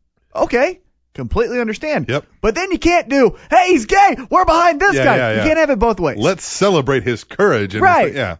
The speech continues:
Speaker 1: You can't say, "Don't fucking worry about what I'm doing." And then when one of the gay
Speaker 2: Yeah.
Speaker 1: guys, or whatever it is, you know, one of the
Speaker 2: Don't, don't admonish me, but praise me.
Speaker 1: Right.
Speaker 2: Praise me.
Speaker 1: Yeah.
Speaker 2: Praise me. Yeah.
Speaker 1: That's fucking stupid.
Speaker 2: Yeah, I know.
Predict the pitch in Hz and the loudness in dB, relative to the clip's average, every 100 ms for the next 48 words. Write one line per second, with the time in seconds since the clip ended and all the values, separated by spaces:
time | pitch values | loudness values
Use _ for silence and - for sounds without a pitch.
0 | - 226 339 294 262 123 - 196 254 - | -6 -2 0 0 0 -2 -4 2 2 0
1 | _ _ _ 190 170 160 156 208 190 180 | _ _ _ -8 -6 -4 0 2 2 0
2 | 170 175 175 151 190 196 202 220 208 202 | 0 0 0 2 2 2 0 0 0 -2
3 | - _ _ _ _ 110 98 101 120 127 | -6 _ _ _ _ -20 -20 _ -14 -2
4 | 190 208 185 160 185 190 190 185 233 311 | 0 0 0 -2 -2 0 0 0 0 2
5 | 381 359 240 180 135 - - 220 202 185 | 2 4 2 0 -4 -8 -8 -2 0 0
6 | 220 208 165 160 170 - _ _ _ - | 0 2 2 4 2 -2 _ _ _ -2
7 | 139 147 120 139 135 110 107 95 - 147 | -2 0 -2 -2 -2 -4 -4 -4 -4 -4
8 | 160 98 87 71 190 269 233 135 98 80 | -4 -6 -10 -6 0 2 2 0 -4 -6
9 | 330 339 156 95 78 73 80 - - 381 | -2 0 0 -4 -8 -12 -8 -8 -2 -2
10 | 403 330 - 480 466 180 120 76 78 | -2 -6 0 0 0 -2 -4 -6 -12